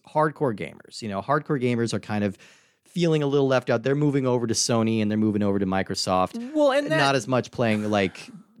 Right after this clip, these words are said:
Speaker 1: baby games with lots of waggling, you know?
Speaker 2: Sure,
Speaker 1: So
Speaker 2: and I mean, I, I think that's pretty understandable. Like, this is probably the time where there's the biggest, like, technological gulf between quote-unquote competing systems. 'Cause,
Speaker 1: Oh,
Speaker 2: like,
Speaker 1: yeah.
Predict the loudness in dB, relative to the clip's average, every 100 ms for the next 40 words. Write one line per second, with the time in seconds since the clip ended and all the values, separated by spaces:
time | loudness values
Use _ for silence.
0 | -20 _ -4 0 0 0 -2 -2 -4 -2
1 | -2 -2 0 0 0 -4 -6 -4 -2 0
2 | 2 2 2 0 0 -2 0 2 2 0
3 | 0 0 0 -2 -2 0 0 -4 -10 _
4 | 0 0 0 -4 0 2 2 2 2 0
5 | -2 -14 -20 -8 -2 -2 -2 -2 0 2
6 | 2 0 -2 -2 0 0 0 -2 -6 -8
7 | -2 -2 0 -2 -2 -4 -4 -4 -4 -2
8 | 0 0 0 -4 -6 -8 -10 -2 0 0
9 | -2 -6 -8 -4 -4 -4 -4 -2 0 0
10 | -2 -2 -2 -4 _ _ _ -4 -4 -2
11 | 0 0 -2 -2 -2 -4 -12 -12 -2 2
12 | 2 2